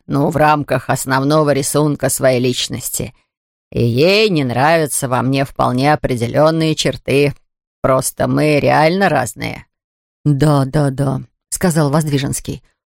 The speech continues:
"Ты знаешь, в добротолюбии очень часто это рассматривается. Там мысль повторяется, что без любви никакого человека изменить невозможно. И вообще нет смысла даже рта раскрывать,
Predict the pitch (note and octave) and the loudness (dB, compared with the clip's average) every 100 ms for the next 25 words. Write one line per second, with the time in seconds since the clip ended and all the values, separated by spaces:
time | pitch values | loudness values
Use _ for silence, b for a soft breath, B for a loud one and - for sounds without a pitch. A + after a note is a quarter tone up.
0 | _ - C#3 D3+ C#3 - _ _ _ _ | _ -4 0 0 0 -4 _ _ _ _
1 | _ _ _ D3 E3 E3 F#3 - F3 F3+ | _ _ _ 0 2 2 0 2 2 4
2 | F#3 D3+ E3+ D#3+ D#3+ - C#3+ C3 - E3+ | 2 4 4 4 2 0 -2 -2 0 0
3 | D3+ C#3 - C#3 - C#3 - C3+ B2 A#2 | 2 0 -2 -4 -2 -4 -4 -6 -4 -4
4 | - - - - D#3 F3+ E3+ C3+ C#3+ E3+ | -4 -6 -4 0 2 2 2 -2 0 0
5 | A3 F#3+ - C3 - D3 D3+ D3+ D3+ D3+ | 2 0 -2 -6 -2 0 0 2 2 2
6 | F3 C#3+ C3+ D#3 C3 D#3 D#3 F#3 D#3 C3 | 2 0 0 0 0 2 2 2 0 0
7 | D3+ C3+ C#3+ C#3+ C#3 C#3 B2+ B2+ - _ | 0 0 0 0 0 -2 -2 -8 -10 _
8 | D3 D3+ - B3+ A#3+ - F3 D#3+ D3 C#3 | 0 0 2 2 2 2 0 0 0 0
9 | C3+ D3 b D3+ - D#3 - - C3+ - | 0 -2 b -2 0 -2 -2 -4 -2 -4